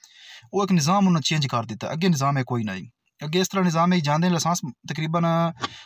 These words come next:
ਤੁਹਾਡੇ 'ਤੇ ਡਿਪੈਂਡ ਕਰਦਾ ਤੁਸੀਂ ਟਰਾਈ ਕਿੰਨੀ ਜਲਦੀ ਪਾਸ ਕਰ ਲੈਂਦੇ ਹੋ, ਤੁਹਾਡੇ 'ਤੇ ਡਿਪੈਂਡ ਕਰਦਾ ਕੰਪਿਊਟਰ ਤੁਹਾਡੇ ਕਿਤਨੀ ਜਲਦੀ ਪਾਸ ਕਰ ਲੈਂਦੇ ਹੋ। ਕੁਛ ਕੰਪਨੀ ਕੰਪਿਊਟਰ ਆਪ ਹੀ ਪਾਸ ਕਰਵਾ ਲੈਂਦੀਆਂ ਹਨ, ਆਪਣੇ ਮੁਦੀਰ ਨਾਲ ਗੱਲ ਨੇ ਉਹਨਾਂ ਕੰਪਿਊਟਰ ਪਾਸ ਕਰਵਾਉਣਾ, ਉਸੇ ਟਾਈਮ ਲਾਇਸੈਂਸ ਮਿਲ ਪੈਂਦੀ। ਤਕਰੀਬਨ ਜ਼ਿਆਦਾ ਜ਼ਿਆਦਾ ਵੀਹ ਪੰਜੀ ਦਿਨ ਦਾ ਪ੍ਰੋਸੀਜਰ ਹੁੰਦੀ, ਲਾਇਸੈਂਸ ਮਿਲ ਪੈਂਦਾ ਹੈ।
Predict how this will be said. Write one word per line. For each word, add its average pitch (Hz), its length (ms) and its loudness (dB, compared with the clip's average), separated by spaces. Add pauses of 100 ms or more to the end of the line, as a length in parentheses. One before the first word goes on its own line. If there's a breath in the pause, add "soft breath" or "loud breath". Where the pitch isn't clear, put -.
(120)
ਤੁਹਾਡੇ 180 180 2
'ਤੇ 190 80 2
ਡਿਪੈਂਡ 175 260 0
ਕਰਦਾ 170 180 0
ਤੁਸੀਂ 156 160 -4
ਟਰਾਈ 165 200 0
ਕਿੰਨੀ 170 200 2
ਜਲਦੀ 143 240 -2
ਪਾਸ 139 280 0
ਕਰ 123 160 0
ਲੈਂਦੇ 120 220 -2
ਹੋ, 117 40 -4
ਤੁਹਾਡੇ 147 200 -2
'ਤੇ 165 60 -2
ਡਿਪੈਂਡ 151 280 -2
ਕਰਦਾ 156 260 -2
ਕੰਪਿਊਟਰ 139 380 -4
ਤੁਹਾਡੇ 147 160 -4
ਕਿਤਨੀ 156 200 -4
ਜਲਦੀ 131 240 -2
ਪਾਸ 127 280 -2
ਕਰ 110 160 -2
ਲੈਂਦੇ 107 240 -6
ਹੋ। 113 40 -8
ਕੁਛ 147 180 -6
ਕੰਪਨੀ 147 240 -4
ਕੰਪਿਊਟਰ 135 360 -6
ਆਪ 165 120 -2
ਹੀ 170 40 -2
ਪਾਸ 127 220 -4
ਕਰਵਾ 113 240 -4
ਲੈਂਦੀਆਂ 113 320 -8
ਹਨ, 110 80 -10 (760 loud breath)
ਆਪਣੇ 143 200 0
ਮੁਦੀਰ 143 260 0
ਨਾਲ 139 300 2 (100)
ਗੱਲ 123 80 0
ਨੇ 135 120 0
ਉਹਨਾਂ 135 140 0
ਕੰਪਿਊਟਰ 127 380 -4
ਪਾਸ 127 260 -2
ਕਰਵਾਉਣਾ, 123 320 -2
ਉਸੇ 135 240 -4
ਟਾਈਮ 120 160 -4
ਲਾਇਸੈਂਸ 117 280 -6
ਮਿਲ - 160 -14
ਪੈਂਦੀ। 98 200 -12
ਤਕਰੀਬਨ 208 360 -2 (240)
ਜ਼ਿਆਦਾ 165 260 0
ਜ਼ਿਆਦਾ 185 200 2
ਵੀਹ 185 160 2
ਪੰਜੀ 185 200 2
ਦਿਨ 165 120 0
ਦਾ 160 80 -2
ਪ੍ਰੋਸੀਜਰ 135 300 -4
ਹੁੰਦੀ, 139 160 -4
ਲਾਇਸੈਂਸ 135 280 -4
ਮਿਲ 117 140 -4
ਪੈਂਦਾ 92 220 -10
ਹੈ। 92 60 -12